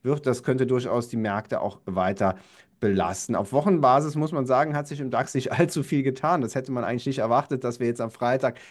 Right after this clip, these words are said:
innerhalb der Range, innerhalb der Value Area der Vorwoche sind,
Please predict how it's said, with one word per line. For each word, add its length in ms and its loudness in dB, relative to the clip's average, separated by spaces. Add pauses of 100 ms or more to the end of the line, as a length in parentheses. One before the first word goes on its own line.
(100)
innerhalb 400 -2
der 160 0
Range, 340 0
innerhalb 380 -4
der 160 -2
Value 580 0 (160)
Area 320 2
der 120 0
Vorwoche 500 0
sind, 320 0